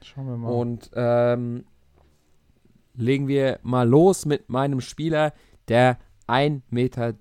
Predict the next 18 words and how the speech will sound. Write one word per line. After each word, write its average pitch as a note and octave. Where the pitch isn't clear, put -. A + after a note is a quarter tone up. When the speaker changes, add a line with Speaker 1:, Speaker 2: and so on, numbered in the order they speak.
Speaker 2:
dreiundachtzig A2+
groß A2+
ist. -
Speaker 1:
Auch C3
wieder B2
so B2
eine B2
alltägliche D3
Größe D#3+
eigentlich, C3+
ne? D3
Speaker 2:
Kann B2
man, C3
kann C3
man C3+
schon A#2+
wissen A2
jetzt. -